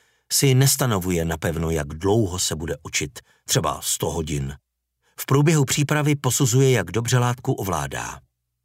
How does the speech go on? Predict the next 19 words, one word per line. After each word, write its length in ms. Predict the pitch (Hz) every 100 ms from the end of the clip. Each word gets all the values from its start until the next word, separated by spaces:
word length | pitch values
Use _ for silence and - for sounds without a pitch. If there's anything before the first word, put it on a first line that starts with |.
| _ _ _ -
S 80 | -
učením 420 | 151 160 135 87
přestane, 460 | - 123 139 127 120
když 220 | 107 -
si 100 | -
myslí, 440 | 92 - 120 110
že 120 | 101
ji 140 | 92 82
zná. 400 | 76 65 60 - _ _ _ _ _ -
Studující 720 | - - 104 98 98 - 139
si 160 | - 147
tudíž 400 | 131 117 117 104
musí 340 | 104 110 95
svým 460 | - - 139 147 147
úsudkem 600 | 143 - 135 - 123 101 -
o 100 | 104
tom, 280 | 117 104 101
co 160 | 80
znají, 500 | 78 80 101 104 117